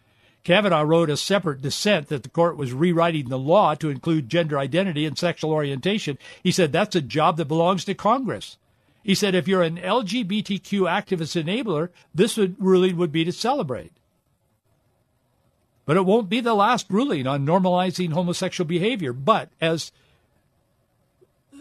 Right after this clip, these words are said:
Saravino said, this is going to now be landing in, in, in local courts and in lower courts, and many of them are headed up by very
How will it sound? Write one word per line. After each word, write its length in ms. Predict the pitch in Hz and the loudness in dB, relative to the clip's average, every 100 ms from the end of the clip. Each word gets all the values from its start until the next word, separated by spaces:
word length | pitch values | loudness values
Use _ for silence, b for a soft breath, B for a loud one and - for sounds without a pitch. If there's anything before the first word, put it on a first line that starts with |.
| - _ | -20 _
Saravino 600 | - 196 185 220 262 165 | 2 4 4 4 2 0
said, 380 | - 135 143 156 _ _ _ _ - | 0 -2 -2 -8 _ _ _ _ -4
this 220 | 196 226 | -2 0
is 80 | 208 | 0
going 240 | 196 196 | 2 2
to 100 | 175 | 0
now 220 | 165 208 | 0 0
be 160 | 185 170 | 2 0
landing 420 | 156 165 175 185 | 0 0 2 0
in, 220 | 160 156 - | 0 -4 -2
in, 300 | 151 147 156 - | -4 -4 -8 -6
in 280 | 143 139 180 _ _ _ _ _ - | -6 -6 -12 _ _ _ _ _ -2
local 420 | 165 208 - 160 | 2 2 0 -4
courts 540 | - 247 233 139 - - | -2 2 2 0 -6 -8
and 140 | 147 147 | -6 -4
in 180 | 147 | 0
lower 280 | 151 214 175 | 2 4 2
courts, 580 | - 240 190 127 - - _ _ _ _ _ _ _ 151 | 0 0 0 0 -8 -18 _ _ _ _ _ _ _ -2
and 220 | 160 170 - | 0 -2 -6
many 420 | 127 135 247 285 | -4 2 2 2
of 140 | 160 120 | 0 -2
them 320 | 117 123 151 - _ _ _ _ _ _ | -6 -6 -8 -12 _ _ _ _ _ _
are 180 | 135 147 | -2 0
headed 320 | 131 202 185 | 2 2 2
up 220 | 147 165 139 | 0 -2 -2
by 200 | 147 123 | -2 -2
very 480 | 120 156 180 202 | 2 2 2 0